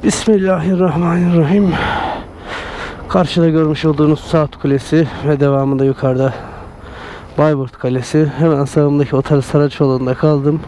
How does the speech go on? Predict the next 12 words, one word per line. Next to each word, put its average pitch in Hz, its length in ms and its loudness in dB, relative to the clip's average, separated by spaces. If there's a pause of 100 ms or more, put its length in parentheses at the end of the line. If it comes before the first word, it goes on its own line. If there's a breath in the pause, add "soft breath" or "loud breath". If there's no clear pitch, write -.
(800 loud breath)
Güzeldi, 139 440 2
zaten 139 380 0
bir 147 100 4
gece 135 240 2
kaldım. 131 420 0 (3500 loud breath)
Bak, 135 200 0
motora 139 360 2
bak, 139 200 -2
soğuğu 139 360 2
yemiş 139 260 0
hemen. 127 180 -4 (1300 loud breath)
Evet. 139 240 2